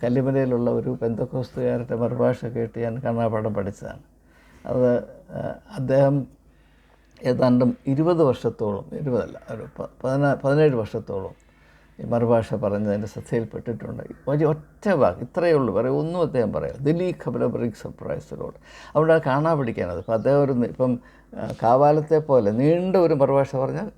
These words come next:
പോയി, തലച്ചോറ് പിണ്ണാക്കായി പോയി. ഇദ്ദേഹം ആ ഒരു അപരാധം എന്നോട് ചെയ്തില്ല. ഇത്രയും മാത്രം. അതുകൊണ്ട് ഉപജീവനം കഴിച്ചു.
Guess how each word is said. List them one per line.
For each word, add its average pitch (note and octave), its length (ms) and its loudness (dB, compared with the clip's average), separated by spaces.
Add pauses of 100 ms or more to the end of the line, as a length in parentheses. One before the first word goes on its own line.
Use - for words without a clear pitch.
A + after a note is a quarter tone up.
(120)
പോയി, A#2 220 0 (400)
തലച്ചോറ് C#3+ 520 0 (240)
പിണ്ണാക്കായി A2+ 460 -2
പോയി. - 260 -14
ഇദ്ദേഹം F3 540 2 (440)
ആ D#3 120 2
ഒരു E3 160 6
അപരാധം C3 420 4
എന്നോട് A2+ 240 0
ചെയ്തില്ല. F#2+ 500 -6 (100)
ഇത്രയും F#3+ 420 0
മാത്രം. C3+ 480 0
അതുകൊണ്ട് D#3+ 360 -2 (360)
ഉപജീവനം F3 600 2
കഴിച്ചു. F#2 380 -2